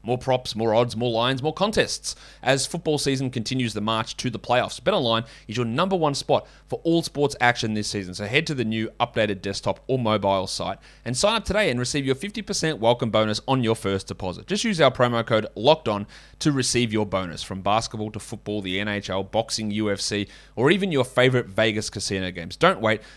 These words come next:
to take advantage of all of the amazing offers available for the twenty twenty-one season. BetOnline is the fastest and easiest way to bet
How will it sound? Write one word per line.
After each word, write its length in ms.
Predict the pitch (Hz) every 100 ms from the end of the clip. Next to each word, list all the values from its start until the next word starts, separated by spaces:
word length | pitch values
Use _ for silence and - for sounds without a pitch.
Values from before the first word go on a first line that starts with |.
| -
to 80 | -
take 180 | 127
advantage 400 | 120 107 120 110
of 80 | 120 -
all 160 | 214
of 60 | 190
the 100 | 151
amazing 420 | 127 139 123 120
offers 320 | 120 123 104
available 440 | 104 117 131 107 98
for 100 | 95
the 80 | 92
twenty 280 | - 139
twenty-one 440 | 131 117 110 98 101
season. 360 | 101 80 104 -
BetOnline 380 | 226 214 151 143
is 100 | 127
the 60 |
fastest 500 | 110 151 156 170 175
and 120 | 127 123
easiest 380 | 165 180 139 -
way 140 | 117
to 120 | 98 95
bet 280 | 120 113